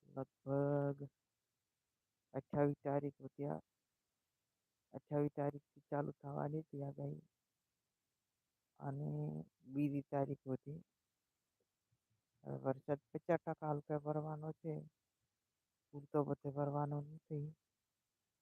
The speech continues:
પચાસ ટકા વરસાદ થશે. છેલ્લો વરસાદ.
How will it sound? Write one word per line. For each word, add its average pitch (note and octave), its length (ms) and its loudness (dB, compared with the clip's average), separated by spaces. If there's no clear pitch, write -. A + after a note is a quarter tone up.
પચાસ C#3+ 260 -2
ટકા C#3 260 -4
વરસાદ C3+ 340 -10
થશે. - 240 -20
છેલ્લો D3 220 4
વરસાદ. B2+ 340 0